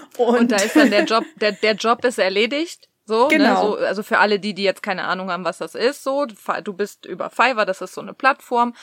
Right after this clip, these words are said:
Speaker 2: da bietest du deine Dienstleistung an, dann sagt einer, "Hey, ich brauche jetzt mal hier eine E-Mail-Sequenz für fünf E-Mails, weil ich will irgendwie einen Online-Kurs launchen", keine Ahnung. Und, ähm,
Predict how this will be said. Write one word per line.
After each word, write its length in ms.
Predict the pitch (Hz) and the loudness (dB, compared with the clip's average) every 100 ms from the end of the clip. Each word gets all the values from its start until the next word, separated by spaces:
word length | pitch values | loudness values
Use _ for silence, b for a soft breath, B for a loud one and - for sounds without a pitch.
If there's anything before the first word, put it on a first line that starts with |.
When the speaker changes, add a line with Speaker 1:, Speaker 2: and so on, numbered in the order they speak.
| B - | B -8
Speaker 2:
da 100 | 190 | -6
bietest 380 | 208 196 196 | -6 -12 -14
du 40 | 180 | -10
deine 280 | 165 160 165 | -10 -10 -8
Dienstleistung 640 | 254 - - 254 - 233 | -8 -8 -6 -6 -6 -4
an, 180 | 233 233 | -2 -2
dann 160 | 185 180 | -6 -4
sagt 280 | 190 - | -4 -4
einer, 240 | - 190 190 | -6 -6 -6
"Hey, 240 | 240 254 | -4 -4
ich 100 | 247 | -4
brauche 220 | - 208 | -4 -4
jetzt 140 | 208 - | -4 -10
mal 100 | 190 | -10
hier 100 | 190 | -8
eine 100 | 185 | -8
E-Mail-Sequenz 800 | - 233 226 196 196 196 196 196 | -4 -4 -4 -6 -6 -6 -6 -8
für 320 | - 196 180 185 | -12 -6 -4 -4
fünf 320 | - 196 196 | -4 -10 -8
E-Mails, 400 | 202 196 190 - | -8 -6 -6 -6
weil 160 | 160 | -8
ich 140 | 175 - | -8 -8
will 260 | 180 180 | -6 -4
irgendwie 380 | 165 165 175 170 | -4 -6 -8 -12
einen 240 | 165 160 - | -12 -12 -6
Online-Kurs 640 | 214 269 254 233 247 233 | -4 -4 -6 -4 -6 -4
launchen", 520 | 226 226 240 233 247 - | -4 -4 -6 -8 -8 -8
keine 220 | 156 156 | -8 -6
Ahnung. 340 | 170 208 254 262 B B B B | -2 -2 -2 -8 B B B B
Und, 460 | - 226 220 214 - | 0 2 2 -2 -4
ähm, 360 | 202 196 196 | -4 -4 -6